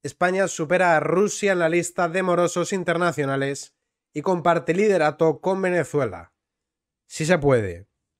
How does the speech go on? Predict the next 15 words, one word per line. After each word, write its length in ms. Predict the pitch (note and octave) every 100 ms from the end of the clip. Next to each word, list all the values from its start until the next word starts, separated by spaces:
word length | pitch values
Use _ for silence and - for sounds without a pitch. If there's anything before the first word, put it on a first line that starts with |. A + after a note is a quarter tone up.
| _ _ _
Ya, 600 | C3+ D3+ D3 C#3 B2+ B2
y 120 | D3
esto 260 | D#3+ F#3+ F3+
es 220 | - - _ _ _
otro 340 | - D3+ G3+ G3
triunfo 400 | G3 A#3 G#3 G3+
del 140 | D#3
pesoe, 500 | C3+ - E3 D#3 A#2+
que 140 | - C3+
nos 160 | C3
hace 180 | D3+ F3+
tanto 300 | F3+ E3+ C#3+
bien 160 | D#3 E3
cuando 240 | D3+ C3+
gobierna. 500 | B2+ D#3 C3 F#2